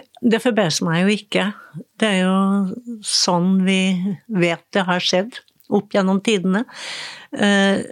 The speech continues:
selv om jeg tenker at i dag burde det være bedre enn det var for ti, femten, tjue, tredve år siden. Eh, så det er jo trist,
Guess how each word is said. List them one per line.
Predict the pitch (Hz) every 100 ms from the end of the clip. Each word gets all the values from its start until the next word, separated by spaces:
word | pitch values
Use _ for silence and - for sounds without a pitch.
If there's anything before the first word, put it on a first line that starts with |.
| - -
selv | - 190 190 196
om | 208
jeg | 202 208 202 -
tenker | 247 196 - _ - 175 185 196 - -
at | 202 - _ _ _ - -
i | 220
dag | 190 175 180 214 202 185
burde | 220 170 160
det | 190
være | 196 170 170 180 190 190 165
bedre | 170 151 160 175
enn | 190
det | 190 190
var | 165 156 175 185 -
for | - 190 190 185 -
ti, | 202 185 190
femten, | - 202 180 - 170 170 190
tjue, | - 196 175 180 185
tredve | 202 180 170
år | 175 165
siden. | 185 214 269 - - - - - -
Eh, | 240 196 185 180 -
så | 208
det | 190
er | 196
jo | 202
trist, | - - 247 - -